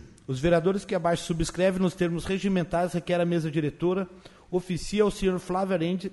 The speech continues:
ex-presidente do Conselho Municipal da Cultura, parabes-, parabenizando pela sua atuação frente ao Conselho, bem como agradecendo sua grande contribuição no desenvolvimento de diversas ações que valorizavam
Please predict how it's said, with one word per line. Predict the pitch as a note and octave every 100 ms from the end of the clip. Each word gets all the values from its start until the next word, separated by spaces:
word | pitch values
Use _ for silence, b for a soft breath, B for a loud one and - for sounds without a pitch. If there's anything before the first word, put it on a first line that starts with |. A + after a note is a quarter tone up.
| -
ex-presidente | F#3+ - F#3+ D#3 D#3 F3+
do | F3+
Conselho | E3+ D#3+ E3+
Municipal | E3 D#3+ D3 D#3
da | D3+
Cultura, | C#3+ E3+ - G3 G3+ B B B _
parabes-, | F3 G3 G3 E3+ - -
parabenizando | F#3 G#3 F#3+ G3+ F3 D3 F#3 G3+
pela | G3+ F3+
sua | E3+ F#3+ F#3+
atuação | F#3 E3 - F#3+
frente | F#3 F#3 F#3
ao | F#3
Conselho, | F#3 E3+ D#3 C3+
bem | B2 D#3
como | - F3
agradecendo | F#3 F3 E3 D3+ F3 F3 F3+
sua | F3+
grande | D3+ E3 G3+ G#3
contribuição | G3 E3+ F3 E3 - E3+ F3+
no | F3
desenvolvimento | E3+ D#3+ F3+ E3+ D#3 D#3 E3+ E3+
de | E3
diversas | D3+ D3+ D3 F#3 - G3+ - - b b b b
ações | - C#3 - F#3 G#3 -
que | -
valorizavam | E3 G3 A#3 G#3+ F3+ D3 F3 F#3+ G#3 G#3